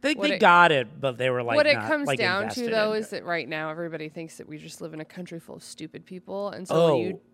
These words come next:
Speaker 2: try to do stuff that's smart,
Speaker 1: Oh,
Speaker 2: they're like,
Speaker 1: it's
Speaker 2: "Eh."
Speaker 1: It's interesting. It was very interesting to get their persp-, they just really think of us as, like, crazy right now.
Speaker 2: Oh, yeah.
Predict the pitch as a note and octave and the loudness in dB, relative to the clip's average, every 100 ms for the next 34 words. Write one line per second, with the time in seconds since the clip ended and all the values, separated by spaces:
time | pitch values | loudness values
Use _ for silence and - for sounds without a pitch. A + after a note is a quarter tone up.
0 | - - F#3+ F3 E3 E3+ F3 - F3 E3+ | -20 -6 -4 -4 -6 -8 -10 -10 -10 -10
1 | - D#3 - - D#3+ C#3+ D#3+ D3+ C3+ F#3 | -12 -16 -16 -14 -10 -8 0 2 4 2
2 | A#3 - C4+ C4 C4 - _ _ - A3 | 0 -4 -6 -4 -6 -10 _ _ -4 -4
3 | - - D3 C3 C3 - B2+ G#2+ G2+ G2+ | -4 -6 -6 -4 -6 -6 -8 -8 -8 -10
4 | F#2+ F#2 F#2 F#2 G2+ A2+ D3+ F3 D3 E3 | -14 -14 -14 -14 -14 -6 -2 2 6 6
5 | D3 B2+ A#2+ A2 G#2 G2+ G2 G#2+ F#2 G2 | 4 -2 -6 -8 -8 -8 -8 -10 -12 -14
6 | - G#2 B2 A#2+ A#2 - A2 G#2+ F#2+ - | -14 -6 -4 -2 -6 -8 -8 -8 -8 -12
7 | F#2 F#2+ F#2+ F2 G#2 D3 E3+ - - - | -14 -14 -14 -14 -16 -16 -18 -18 -20 -20
8 | - G#3 G#3+ F#3+ F3 - A3 G#3 - - | -18 -18 -16 -16 -14 -16 -18 -16 -16 -16
9 | _ _ D4 C#4 D4 G3+ | _ _ -6 -4 -6 -8